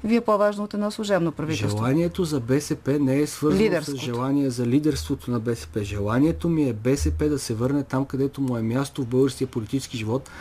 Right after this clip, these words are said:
Speaker 2: а именно на централна политическа сила, не на пета такава, и Българската социалистическа партия да защитава онези интереси, за които е призвана, а именно на хората, които имат разбиране, че социалистическото общностното развитие на страната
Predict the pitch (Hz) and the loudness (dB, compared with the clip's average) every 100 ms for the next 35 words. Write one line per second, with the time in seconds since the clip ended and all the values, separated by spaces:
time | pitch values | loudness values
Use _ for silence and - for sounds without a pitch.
0 | - - 107 120 151 156 135 - 123 110 | -16 -6 0 4 4 4 4 2 -2 -2
1 | 127 135 147 143 131 123 143 - - 120 | 0 2 2 2 0 2 -2 -4 -4 -2
2 | - 123 139 127 123 120 127 117 110 107 | 0 2 4 4 2 2 -2 -2 -4 -6
3 | - 110 135 165 - - - 113 123 147 | -4 -2 -2 -4 -10 -10 -4 2 4 4
4 | 165 - 165 139 - 123 - 139 - 135 | 2 -2 -6 -4 0 0 0 -2 -2 -4
5 | - 120 123 160 143 120 110 - 113 - | -2 -2 -2 -2 -2 -2 -4 -6 -6 -2
6 | 127 143 143 117 131 139 143 127 117 131 | 0 2 2 4 2 4 2 2 0 0
7 | 143 123 - 120 - 131 - 117 104 110 | -2 -6 -4 -4 0 -2 -2 -6 -4 -2
8 | 117 113 - - - 107 110 139 160 156 | -2 -4 -10 -14 -6 -2 2 2 2 2
9 | 120 - 127 151 - - 127 127 151 139 | 0 2 2 2 -2 -2 -2 0 -4 -6
10 | - - 120 120 143 135 117 110 139 170 | -10 -4 2 2 2 -2 -4 2 4 4
11 | 165 156 - - - 113 110 - 165 - | 2 0 -6 -8 -6 -4 -4 -4 -6 -6
12 | - - 120 131 131 - 170 - 139 120 | -10 -8 0 0 0 -4 -2 0 -2 -2
13 | 113 104 113 - 139 120 - 110 120 135 | -4 -2 -2 -2 -2 -2 -4 -4 -2 -2